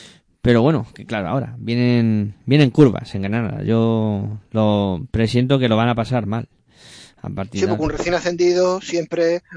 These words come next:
Speaker 2: el presupuesto, mm, mm, no suelen ser muy altos, ¿eh?
Speaker 1: Claro, va justo
Speaker 2: Pero,
Speaker 1: y
Speaker 2: pero,
Speaker 1: encima
Speaker 2: pero
Speaker 1: te pasa esto.
Speaker 2: Por eso mismo, o sea que va a ser un contratiempo bastante grande.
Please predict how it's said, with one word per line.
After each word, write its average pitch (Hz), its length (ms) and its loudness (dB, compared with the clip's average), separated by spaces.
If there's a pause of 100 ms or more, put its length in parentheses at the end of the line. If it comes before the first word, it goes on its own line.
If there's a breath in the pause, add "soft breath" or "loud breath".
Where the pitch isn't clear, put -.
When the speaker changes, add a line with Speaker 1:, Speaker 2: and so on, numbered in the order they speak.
Speaker 2:
el 160 140 2
presupuesto, 156 760 0 (1080)
mm, 165 80 -2 (340)
mm, 147 240 -8 (180)
no 170 100 6
suelen 170 200 6
ser 160 160 2
muy 147 160 0
altos, 135 380 -6
¿eh? 190 180 -14
Speaker 1:
Claro, 120 280 0
va 120 120 0
justo 139 320 0
Speaker 2:
Pero, 156 260 4
Speaker 1:
y 139 40 2
Speaker 2:
pero, 117 100 2
Speaker 1:
encima 127 320 -2
Speaker 2:
pero 123 80 0
Speaker 1:
te 120 80 0
pasa 117 280 -4
esto. 104 280 -12 (800 soft breath)
Speaker 2:
Por 156 120 4
eso 156 160 2
mismo, 143 260 2
o 139 80 -4
sea 151 140 0
que 143 280 -4
va 147 240 -2
a - 20 2
ser 170 140 2
un 165 40 0
contratiempo 143 680 -4 (100)
bastante 135 880 -2
grande. 127 440 -2